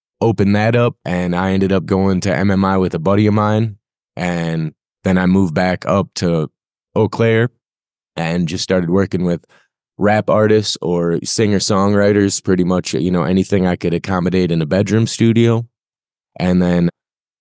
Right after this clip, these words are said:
I reached out to, you know, the couple studios around and would go out there for, you know, if I had to do, like, drums and then come back and do overdubs. And, you know, the dream was always to have my own place.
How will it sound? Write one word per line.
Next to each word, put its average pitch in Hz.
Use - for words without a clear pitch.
I 90
reached 92
out 95
to, 85
you 92
know, 87
the 90
couple 92
studios 95
around 95
and 78
would 82
go 90
out 80
there 95
for, 85
you 85
know, 85
if 80
I 82
had 85
to 71
do, 85
like, 82
drums 92
and 87
then 85
come 87
back 87
and 80
do 80
overdubs. 104
And, 87
you 92
know, 92
the 85
dream 95
was 87
always 92
to 90
have 85
my 85
own 104
place. 110